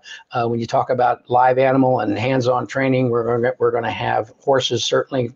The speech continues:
small animals, and even some bovine is the plan at this point. Um,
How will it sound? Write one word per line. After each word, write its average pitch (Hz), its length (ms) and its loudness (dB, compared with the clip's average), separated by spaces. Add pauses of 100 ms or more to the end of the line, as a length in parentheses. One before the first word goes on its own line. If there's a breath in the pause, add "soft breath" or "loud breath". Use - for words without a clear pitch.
small 131 380 2
animals, 127 460 2 (360 loud breath)
and 110 220 -4
even 123 260 0
some 123 180 -2
bovine 151 640 4 (240 loud breath)
is 120 220 -2
the 117 80 -2
plan 135 260 -2
at 131 140 -2
this 127 160 0
point. 151 360 -2 (360 loud breath)
Um, 110 440 -2